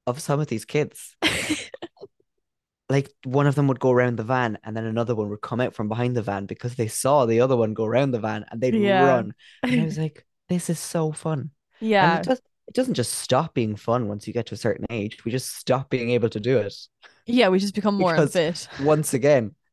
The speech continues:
Speaker 1: no, but once again, imagine if you looked out the window and saw a bunch of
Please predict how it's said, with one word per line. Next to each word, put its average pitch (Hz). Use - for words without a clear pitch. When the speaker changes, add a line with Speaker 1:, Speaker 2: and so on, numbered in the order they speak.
Speaker 1:
no, 196
but 151
once 160
again, 139
imagine 127
if -
you 131
looked 139
out 127
the 127
window 117
and 104
saw 120
a 113
bunch 117
of -